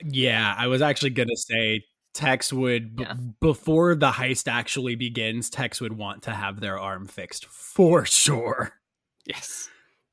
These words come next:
Speaker 3: Absolutely. That can very easily be done.
Speaker 2: You know, I, you, you love to give a hand, but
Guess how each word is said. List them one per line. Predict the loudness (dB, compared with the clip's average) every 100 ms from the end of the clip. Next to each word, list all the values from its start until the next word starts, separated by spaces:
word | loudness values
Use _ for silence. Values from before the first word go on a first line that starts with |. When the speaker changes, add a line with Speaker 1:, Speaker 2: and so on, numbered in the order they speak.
| _ _ 6
Speaker 3:
Absolutely. | 6 4 -2 -4 -4 -10 -16 -20 _ 0
That | 2
can | 2 -4 4
very | 4 4
easily | 0 -4 -6
be | -8
done. | -12 -14 -16 _ _ _
Speaker 2:
You | -8 -2
know, | 0
I, | 0 -2
you, | -2 -4 -2 -2
you | 0 0 4
love | 2 2
to | -2
give | 0 0
a |
hand, | 0 0 0 -2 -8 -8
but | -6 -6